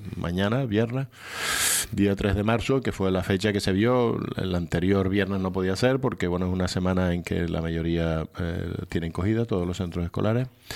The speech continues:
el caso de Ico de los Vinos, salvo alguno. Y, mm, bueno, mañana terminaremos el carnaval con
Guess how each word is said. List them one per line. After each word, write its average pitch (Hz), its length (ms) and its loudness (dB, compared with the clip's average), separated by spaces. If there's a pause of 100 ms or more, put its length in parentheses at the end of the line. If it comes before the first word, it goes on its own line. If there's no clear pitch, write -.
(360)
el - 100 -6
caso 98 220 -4
de 95 40 0
Ico 90 160 -2
de 87 60 0
los 87 100 0
Vinos, 104 280 0
salvo 85 260 -2
alguno. 107 380 -2 (1080)
Y, 90 360 4
mm, 85 320 -4 (100)
bueno, 87 200 0
mañana 80 680 -2 (160)
terminaremos 85 580 0
el 92 80 -2
carnaval 92 440 0
con 101 280 0